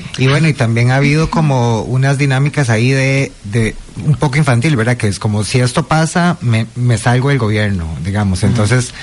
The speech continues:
Speaker 1: ¿verdad? Si fue, si firman la, la norma, yo, yo,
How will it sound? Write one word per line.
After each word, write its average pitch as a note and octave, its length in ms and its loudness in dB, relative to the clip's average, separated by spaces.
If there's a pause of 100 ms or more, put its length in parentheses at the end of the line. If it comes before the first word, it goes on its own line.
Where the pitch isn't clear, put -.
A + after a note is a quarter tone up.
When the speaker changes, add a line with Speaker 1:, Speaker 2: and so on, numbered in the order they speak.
(260)
Speaker 1:
¿verdad? A2 320 0
Si A2+ 100 -2
fue, B2 280 0
si - 160 -2
firman C#3+ 480 2
la, A#2 240 2
la A2 140 2
norma, D3+ 500 2 (160)
yo, A#2 300 0 (100)
yo, A2 300 -2